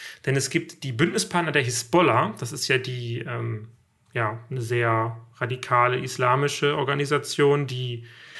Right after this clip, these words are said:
ja, religiös orientiert ist und dem Iran sehr nahe steht. Und die zum Beispiel hat eben Christen auf ihrer Seite in ihrem Bündnis und die haben im Gegensatz dazu eben verloren. Das bedeutet,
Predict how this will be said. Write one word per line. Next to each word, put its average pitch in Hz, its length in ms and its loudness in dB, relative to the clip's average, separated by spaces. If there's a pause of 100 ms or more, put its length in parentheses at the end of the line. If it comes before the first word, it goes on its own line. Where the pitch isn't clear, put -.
(420)
ja, 123 280 0 (920)
religiös 131 420 4
orientiert 151 520 4
ist 143 140 2
und 135 120 -6
dem 127 120 -2
Iran 131 360 4
sehr 190 140 2
nahe 180 220 4
steht. 202 380 0 (580)
Und 127 260 2
die 180 240 6
zum 208 160 0
Beispiel 175 460 6
hat 147 180 -2
eben 139 200 0
Christen 165 380 -2
auf 135 100 -4
ihrer 123 180 0
Seite 160 340 4
in 156 60 -2
ihrem 131 220 -2
Bündnis 196 720 -2
und 151 220 -4
die 180 160 4
haben 175 200 2
im 160 120 -2
Gegensatz 160 380 0
dazu 151 260 0
eben 147 200 -4
verloren. 135 680 2
Das 131 180 -2
bedeutet, 170 680 2